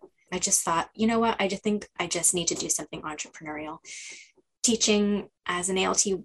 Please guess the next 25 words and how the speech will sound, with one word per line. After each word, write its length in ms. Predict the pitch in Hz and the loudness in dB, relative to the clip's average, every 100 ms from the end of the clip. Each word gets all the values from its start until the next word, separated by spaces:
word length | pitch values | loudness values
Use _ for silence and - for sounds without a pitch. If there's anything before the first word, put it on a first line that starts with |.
| - | -6
was 340 | 214 240 - - | 2 4 4 2
fun 400 | - 185 254 359 403 | 2 6 6 6 2
when 140 | 254 233 | 2 4
I 100 | 233 | 4
was 140 | 233 | 4
in 80 | 233 | 4
my 120 | 226 | 2
twenties, 400 | 226 233 233 233 | 2 2 2 2
but 240 | - 180 - | 0 -2 -2
it 160 | 190 170 | -4 0
wasn't 440 | 175 175 165 - - | 0 0 -4 -10 -10
necessarily, 920 | 170 165 - - 156 156 156 156 - - | -6 -2 4 4 4 0 -2 -4 -6 -8
um, 300 | 151 143 147 _ - | -8 -8 -12 _ -14
the 60 | 160 | -8
thing 200 | 160 151 | -8 -6
I 60 | |
wanted 280 | 143 151 151 | -6 -6 -4
to 80 | 156 | -4
do 160 | 156 | -4
for 140 | 147 160 | -4 -4
the 120 | 160 | -2
rest 280 | 156 165 - | 0 0 0
of 60 | |
my 140 | 175 185 | -2 -2
life. 500 | 190 214 220 - | 0 -2 -4 -14